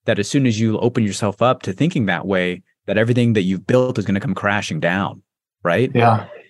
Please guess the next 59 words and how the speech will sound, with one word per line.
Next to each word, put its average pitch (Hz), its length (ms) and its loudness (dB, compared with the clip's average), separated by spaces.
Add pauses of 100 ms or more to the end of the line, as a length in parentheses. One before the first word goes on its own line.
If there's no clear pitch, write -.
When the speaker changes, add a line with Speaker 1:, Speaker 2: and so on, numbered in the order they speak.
(500)
Speaker 1:
And 123 240 2
it's - 160 0
so 202 220 2
funny 139 480 2
how 139 200 0
much 147 260 2
of 113 100 2
a 107 80 4
weird 143 460 0
limitation 127 580 2
that 85 160 -2
is, 90 160 -4
because 127 340 0
you, 110 300 2
you 113 160 -2
realize, 120 400 4
like, 92 160 0
"Wait 214 160 0
a 151 40 -2
second, 92 340 -4
it, 104 140 -6
it's 123 200 -6
not 139 340 0
gonna 123 160 0
come 117 140 0
crashing 110 400 0
down. 127 280 4
In 101 100 0
fact, 131 460 -2 (380)
the 117 100 2
only 131 160 4
way 120 180 6
for 113 140 -2
me 123 140 6
to 113 60 4
actually 110 480 0
build 120 240 2
on 98 140 2
top 135 300 -2
of 101 60 2
this 90 280 -2
is 113 140 -4
if 117 140 0
I 107 100 2
accept 131 600 -2 (240)
my 92 140 -2
flaws, - 600 -2 (500)
you 107 100 -2
know, 98 60 0
my 95 120 0
limitations, 107 720 2
the 95 100 -2
things 117 240 2
that 95 100 0
are 92 60 -2
kinda 98 240 -2
holding 98 300 -2
me 82 120 -4
back," 87 500 -4